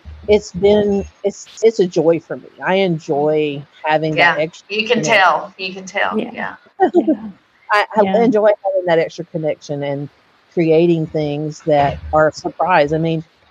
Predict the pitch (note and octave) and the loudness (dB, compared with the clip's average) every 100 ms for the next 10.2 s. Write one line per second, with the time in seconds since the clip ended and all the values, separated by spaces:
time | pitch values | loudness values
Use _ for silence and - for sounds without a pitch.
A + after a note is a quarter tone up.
0 | _ _ F3 F#3+ F#3+ G#3+ F#3+ F#3 G3+ G3+ | _ _ -2 0 2 2 2 4 4 4
1 | D3 F#3 F3+ F3+ F3 - F3+ F3+ F3+ F3 | 0 0 0 0 -4 -2 -2 0 2 4
2 | E3+ E3+ D3 - F3 F3 D#3+ F3 F3 F3+ | 4 4 2 -4 -6 -4 -2 0 0 2
3 | E3 - D#3 D3 D3+ D3 C#3+ E3+ D#3+ D#3 | -2 -4 -8 -8 -6 -6 -6 -2 -2 -2
4 | D#3 D#3 D3 C#3+ C3+ - - E3 D3 F#3+ | -6 -6 -4 -4 -4 -8 -12 -8 -8 -8
5 | D#3+ D#3+ F3+ D#3+ C#3+ D3 C#3+ C#3+ C3+ B2+ | -6 -6 -8 -10 -4 -2 -2 -6 -8 -6
6 | D3 C#3+ D3 - D5+ D#5 D5 G#4+ C#4+ - | 0 0 0 -2 0 2 4 2 0 -4
7 | _ D3 - F3 D#3+ - _ _ - B3 | _ -16 -4 -2 -2 -6 _ _ 0 0
8 | A3 C4+ E4 D#4 C#4+ C#4 - C4 A3+ A3 | 4 2 4 4 4 2 0 -6 0 2
9 | B3 B3+ G#3 F#3 E3 D#3+ _ F#3+ F3+ F#3 | 4 4 4 2 2 -2 _ -2 -2 -2
10 | G3 A3 | -2 -2